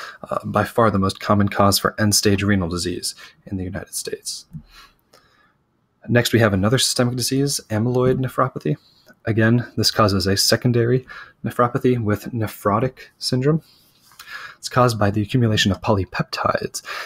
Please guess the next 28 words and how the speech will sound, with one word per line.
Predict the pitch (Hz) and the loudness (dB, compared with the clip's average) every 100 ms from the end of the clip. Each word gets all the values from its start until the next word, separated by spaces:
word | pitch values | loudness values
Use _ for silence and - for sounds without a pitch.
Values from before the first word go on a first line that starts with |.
| - - | -14 -4
Two | - 151 | 6 6
big | 117 131 120 | 8 6 6
polypeptides | 113 101 101 - 92 95 - | 2 2 -2 0 -2 -2 -6
cause | - - 104 92 - - - - 110 | -6 -2 0 0 0 -2 -4 -10 -6
nephropathy | - 90 - - 92 - - - - - | 2 2 0 -4 -4 -6 -14 -20 -18 -2
of | 87 85 - | -2 -2 -4
the | 110 104 | -2 0
amyloid | 98 95 92 90 | 0 0 2 2
variety, | 95 92 85 80 | 2 2 2 0
especially | - - - 98 - | -4 0 2 2 0
A | 104 - | -2 2
L | 113 123 120 | 4 4 2
amyloid | 120 127 127 131 131 - - - - | 0 0 2 2 -2 -8 -20 -14 -8
and | 92 - | -6 -2
A | 98 - 107 | -2 0 0
A | 107 98 | 2 0
amyloid. | 87 - 76 - - _ _ _ _ _ _ _ _ _ _ - | -2 -4 -6 -10 -12 _ _ _ _ _ _ _ _ _ _ -8
On | 101 | -2
light | 98 101 | 0 -2
microscopy, | - 113 - 107 | 0 0 2 0
we're | 104 | 2
gonna | 107 | 2
see | - | 2
thickening | - - 117 123 117 | -2 -2 2 4 4
in | 110 | 4
the | |
mesangium | 107 113 123 131 | 2 2 2 2
again. | 131 143 151 | 2 2 0